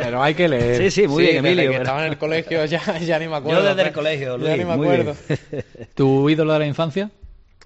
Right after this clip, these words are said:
Speaker 3: Mi ídolo de la infancia fue Ronaldinho.
Speaker 1: Hasta ahora, ¿cuál ha sido tu mejor momento?
Speaker 3: Pues el debut en Primera División.
Speaker 1: ¿El jugador más difícil al que te has enfrentado?
Speaker 3: A Neymar.
Speaker 1: ¿Qué te llevarías a una isla desierta?
Speaker 3: A mi mujer.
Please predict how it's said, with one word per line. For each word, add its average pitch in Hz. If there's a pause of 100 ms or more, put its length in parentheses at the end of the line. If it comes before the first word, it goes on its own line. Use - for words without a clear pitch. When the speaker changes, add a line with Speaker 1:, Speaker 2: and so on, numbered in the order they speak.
Speaker 3:
Mi 120
ídolo 131
de 139
la 143
infancia 131
fue 127
Ronaldinho. 123 (560)
Speaker 1:
Hasta 117
ahora, 165
¿cuál 139
ha 127
sido 135
tu 135
mejor 131
momento? 101 (500)
Speaker 3:
Pues 113
el 110
debut 107
en 120
Primera 117
División. 113 (540)
Speaker 1:
¿El 120
jugador 127
más 147
difícil 143
al 135
que 131
te 131
has 127
enfrentado? 143 (400)
Speaker 3:
A 131
Neymar. 120 (960)
Speaker 1:
¿Qué 131
te 135
llevarías 135
a 139
una 139
isla 131
desierta? - (760)
Speaker 3:
A 120
mi 120
mujer. 127